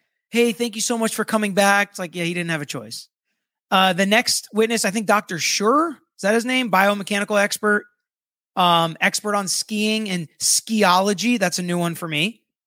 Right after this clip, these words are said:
I liked, I loved that they picked a guy that was a ski expert and could say he was and has that on his resume.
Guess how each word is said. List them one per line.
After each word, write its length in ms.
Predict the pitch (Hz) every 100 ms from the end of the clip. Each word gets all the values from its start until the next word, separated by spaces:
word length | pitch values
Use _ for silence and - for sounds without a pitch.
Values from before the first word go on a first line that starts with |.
| _ _ _ _ _ _ 190
I 100 | 208
liked, 540 | 214 247 - _ - _ _
I 80 | 175
loved 580 | 180 208 190 147 120 _ _ _ -
that 180 | 180 185
they 120 | 185
picked 240 | 202 185
a 60 | 180
guy 420 | 170 135 147 208 _ _ _
that 140 | - 156
was 180 | 143 185
a 60 |
ski 260 | - 254 233
expert 400 | 127 - 127 - _
and 160 | 170 165
could 120 | 170
say 240 | - 226
he 120 | 226 180
was 260 | 139 117
and 100 | 123
has 220 | 135 156
that 160 | 160 180
on 100 | 185
his 120 | 185
resume. 440 | 196 208 170 120